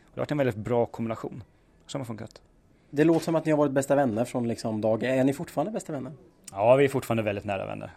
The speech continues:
Speaker 1: Eh, så jag och Sebastian, vi har ju känt varandra nu i nästan, nästan snart tjugo år.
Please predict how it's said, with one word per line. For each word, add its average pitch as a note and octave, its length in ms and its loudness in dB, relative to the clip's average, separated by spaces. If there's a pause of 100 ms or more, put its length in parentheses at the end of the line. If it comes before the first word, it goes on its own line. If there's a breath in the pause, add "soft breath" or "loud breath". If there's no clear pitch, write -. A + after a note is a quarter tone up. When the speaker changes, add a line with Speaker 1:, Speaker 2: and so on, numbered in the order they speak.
(120)
Speaker 1:
Eh, F#2+ 760 -4
så - 140 -2
jag A#2 100 2
och A2+ 80 2
Sebastian, A#2 440 0
vi A2+ 40 0
har A2+ 40 2
ju G#2+ 40 0
känt G2+ 240 -8
varandra G2+ 220 -6
nu F#2 180 -8
i F#2+ 40 -6
nästan, F#2+ 460 -8 (880 soft breath)
nästan A2 540 -4
snart A2 240 -10
tjugo G2+ 240 -8
år. F2+ 220 -12